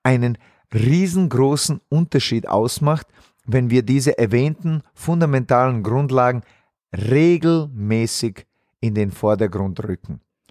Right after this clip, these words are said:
Nicht nur hin und wieder, regelmäßig. Das ist natürlich nicht immer so lustig, wie zum Beispiel attraktive, neue, coole Figuren zu erlernen, aber auf lange Sicht ist es mehr als essentiell, unserer Meinung nach,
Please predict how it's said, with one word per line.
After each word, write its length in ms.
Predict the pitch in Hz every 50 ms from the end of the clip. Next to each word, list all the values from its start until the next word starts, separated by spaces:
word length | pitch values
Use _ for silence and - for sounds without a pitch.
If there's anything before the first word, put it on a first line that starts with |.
| _ _ -
Nicht 320 | 131 156 185 180 - -
nur 100 | 190 180
hin 160 | 151 156 147
und 160 | 139 139 131 117
wieder, 340 | 120 120 120 117 113 110 _ _ _ _ _ _ _ _
regelmäßig. 840 | - 95 92 95 101 110 113 110 104 95 85 85 78 73 - - - - _ _ _ _ _ _ _ _ _ _ _ _ _ _ _ _ _ _ _ _ _ _ _ _ _ _ _ _ _ _
Das 180 | - 170 180 165
ist 120 | 185 160
natürlich 400 | 175 170 139 180 180 170 175 135
nicht 240 | 147 170 185 - -
immer 220 | - - 175 175 156
so 160 | - 165 143
lustig, 760 | 123 117 113 127 135 - - - 196 202 - - - 131 117
wie 220 | 131 135 131 123
zum 160 | - - 143 127
Beispiel 360 | 123 120 123 - - 123 - -
attraktive, 1120 | - 131 - - 139 135 - _ - 143 135 139 131 139 135 135 135 135 135 135 135 131
neue, 400 | 127 117 120 123 135 139 135 127
coole 400 | - - - 135 139 139 135 120
Figuren 480 | - - 123 107 113 139 180 180 151 131
zu 140 | - -
erlernen, 480 | 127 117 110 110 107 113 139 151 156 143 - - - - - - - - _ -
aber 200 | 143 135 147 139
auf 180 | 147 - - -
lange 420 | 117 117 120 135 - 190 196 180
Sicht 500 | - - - 151 185 175 - - _ _ _
ist 300 | 147 147 - - - -
es 240 | 143 131 - - - _ _ _ _ -
mehr 300 | 113 123 147 165 165 -
als 160 | 139 127 -
essentiell, 640 | - - 123 120 - 123 117 107 - - 131 151 175 165
unserer 380 | - 135 139 135 143 135 131
Meinung 280 | 127 127 127 139 139 131
nach, 240 | 127 127 135 147